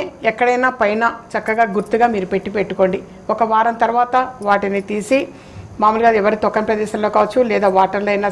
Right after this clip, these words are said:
సరే అలా డైల్యూట్ అయిపోతుంది కాబట్టి అలా పడేయచ్చు. అలా అప్పుడప్పుడు చేస్తూ ఉండండి. చేస్తే గృహంలో ఉన్నటువంటి నెగటివ్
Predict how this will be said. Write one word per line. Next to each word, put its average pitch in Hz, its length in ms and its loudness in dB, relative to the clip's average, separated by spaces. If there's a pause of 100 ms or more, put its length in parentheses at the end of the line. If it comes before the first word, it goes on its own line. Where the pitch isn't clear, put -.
సరే 196 180 0
అలా 185 240 2
డైల్యూట్ 190 320 0
అయిపోతుంది 185 420 -4
కాబట్టి 190 260 0
అలా 180 180 -2
పడేయచ్చు. 190 420 0 (1040)
అలా 285 160 4 (200)
అప్పుడప్పుడు 320 480 2
చేస్తూ 247 340 2
ఉండండి. 202 320 2 (220)
చేస్తే 226 280 2 (400)
గృహంలో 302 480 4
ఉన్నటువంటి 220 440 0 (260)
నెగటివ్ 269 420 2